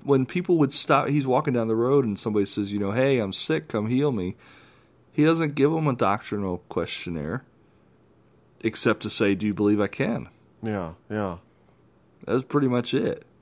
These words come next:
Speaker 2: Yeah.
Speaker 1: And like, "Well, well, yeah, I wouldn't have asked you if I didn't think so." <laughs> You
Speaker 2: That's
Speaker 1: know?
Speaker 2: right, that's right.
Speaker 1: <laughs> And then he goes, "Oh, okay,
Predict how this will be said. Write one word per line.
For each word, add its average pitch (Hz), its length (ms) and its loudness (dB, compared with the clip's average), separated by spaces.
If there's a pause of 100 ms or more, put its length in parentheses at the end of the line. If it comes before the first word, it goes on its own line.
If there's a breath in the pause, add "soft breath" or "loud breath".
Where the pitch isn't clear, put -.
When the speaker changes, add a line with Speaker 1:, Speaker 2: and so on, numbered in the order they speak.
(100)
Speaker 2:
Yeah. 92 300 -6
Speaker 1:
And 101 100 -4
like, 98 200 -2
"Well, 95 320 -2
well, 95 160 0
yeah, 107 260 2
I 131 40 6
wouldn't 101 280 4
have 104 60 2
asked - 260 2
you 107 80 4
if 101 60 -4
I 98 80 2
didn't 90 180 -2
think 240 180 0
so." 92 320 -4 (180 loud breath)
<laughs> - 160 -20
You 147 140 8
Speaker 2:
That's 170 180 10
Speaker 1:
know? 185 80 8
Speaker 2:
right, 208 180 8
that's 262 140 8
right. 214 360 4
Speaker 1:
<laughs> - 420 0
And 123 100 2
then 117 80 8
he - 40 6
goes, 113 160 6
"Oh, 101 380 4
okay, 214 320 2